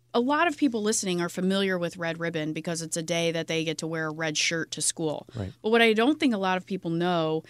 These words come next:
Speaker 1: is that Red Ribbon was started by the D E A
Speaker 2: Right.
Speaker 1: to honor a, uh, an agent who was killed. And so y'all realized that we need to do more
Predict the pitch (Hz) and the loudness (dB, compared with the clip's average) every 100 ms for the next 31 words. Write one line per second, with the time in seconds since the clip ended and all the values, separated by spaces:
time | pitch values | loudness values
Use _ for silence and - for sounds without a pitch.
0 | - _ - 180 180 175 170 - _ - | -20 _ -4 -2 2 2 0 -2 _ -8
1 | 180 214 196 196 196 185 170 - - - | 0 2 2 2 2 2 0 0 -4 -8
2 | - 160 285 240 147 156 147 147 147 143 | -4 2 4 4 0 -2 -4 -4 -2 -4
3 | 143 139 208 - 113 131 208 190 180 196 | -2 -2 -4 -8 -10 -2 0 0 0 2
4 | 220 180 175 175 - 175 175 170 170 170 | 4 4 0 -2 -4 0 2 2 0 -4
5 | _ _ _ _ _ _ _ _ - 170 | _ _ _ _ _ _ _ _ -4 0
6 | 165 165 160 - _ - 175 - 214 226 | 0 0 -2 -6 _ -2 0 2 4 4
7 | 170 165 - 165 185 175 180 180 170 - | 2 0 -4 -4 -2 0 2 2 0 -6
8 | - 190 302 165 135 190 - _ _ 185 | -4 2 4 2 -2 -10 -14 _ _ 0
9 | 190 185 - 196 180 175 170 - 180 196 | 2 4 6 6 6 4 2 -4 0 2
10 | 214 190 185 202 226 170 156 170 185 - | 2 0 0 2 4 2 -2 -2 -2 -2
11 | 165 170 170 165 - 175 165 165 180 190 | -2 0 0 0 -2 -2 0 2 2 4
12 | 170 170 202 | 4 2 -2